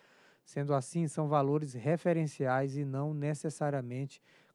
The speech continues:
corresponderão aos valores efetivos, que serão objeto de avaliação em processo específico.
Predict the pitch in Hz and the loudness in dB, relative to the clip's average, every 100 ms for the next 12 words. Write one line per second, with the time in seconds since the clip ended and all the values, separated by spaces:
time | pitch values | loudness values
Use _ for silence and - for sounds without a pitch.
0 | - 139 131 151 - 147 147 143 139 131 | -4 0 2 2 0 -2 0 2 2 0
1 | 143 160 - 143 151 139 135 139 151 147 | -2 -4 -4 -2 -2 0 0 0 -2 -2
2 | 156 180 170 - 135 113 123 - _ - | -4 -4 -6 -6 -6 -6 -12 -20 _ -20
3 | _ _ 143 139 156 139 143 143 151 131 | _ _ -2 0 0 0 0 0 0 0
4 | 131 131 139 139 143 139 135 131 - 127 | 0 0 -2 0 0 0 0 -2 -4 -2
5 | 143 139 151 143 - 131 131 - - - | -2 -2 -2 -2 -4 -4 -4 -8 -10 -6
6 | 147 - - - _ | -6 -8 -14 -14 _